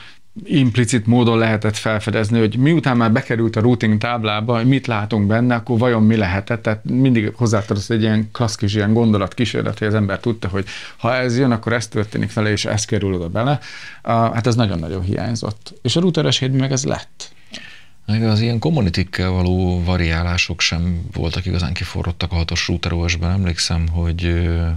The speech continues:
Speaker 2: kommunitikkel megfestett, ö, információkat küldeni más gyártók eszközeinek, az valamilyen nehézkes volt.
Speaker 1: A,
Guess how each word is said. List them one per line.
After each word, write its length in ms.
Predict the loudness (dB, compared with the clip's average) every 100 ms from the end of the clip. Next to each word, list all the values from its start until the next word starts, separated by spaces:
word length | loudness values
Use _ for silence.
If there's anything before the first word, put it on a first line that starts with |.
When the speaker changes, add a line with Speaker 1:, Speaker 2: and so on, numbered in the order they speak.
| -6 -12
Speaker 2:
kommunitikkel 1000 | -2 0 2 0 -2 -4 -4 -4 -4 -2 0
megfestett, 1040 | -2 -4 -4 -4 -2 -4 -8 -10 -14 -14 -12
ö, 180 | -6 -4
információkat 1040 | 0 0 0 -2 0 -2 -2 -2 -2 -4 0
küldeni 640 | 2 2 2 0 0 0
más 280 | 0 0 0
gyártók 420 | 0 -2 -4 -4
eszközeinek, 680 | -4 -2 -2 -2 -2 -2 -4
az 180 | -4
valamilyen 380 | -2 -2 -2 -2
nehézkes 520 | -2 -2 -4 -4 -4
volt. 240 | -4 -6
Speaker 1:
A, 100 | -8